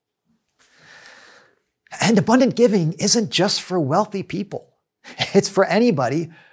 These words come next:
who finds such joy and freedom in giving that they want to give more than can be expected, more than they thought they could. Uh, Karen and I have been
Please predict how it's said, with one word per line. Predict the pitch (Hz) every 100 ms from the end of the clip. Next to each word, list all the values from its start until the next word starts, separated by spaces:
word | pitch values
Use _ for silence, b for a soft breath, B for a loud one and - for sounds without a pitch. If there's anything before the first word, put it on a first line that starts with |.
| b -
who | 170
finds | - 165 175 170
such | 165 139
joy | 120 160 175 214
and | 208 170
freedom | - 175 202 214
in | 190
giving | 131 101 113 143 - _ _ _ _ _ _ _ -
that | 160
they | 185
want | 170 180 185
to |
give | 170 143
more | 147 170 208 220
than | 208 202
can | 196 190
be | 170 196 196
expected, | - - - 170 165 - - _ _ _ _ _ _ _ _ -
more | 117 143
than | 165 151 151
they | 147
thought | - 135
they | 131 127
could. | - 120 _ _ _ _ _ _ _ _ _ _ _ _ _ _ _ - b b b b b b b b b b b b
Uh, | - 202 208
Karen | 180 185
and | 170
I | 151
have | 151
been | 147 139 131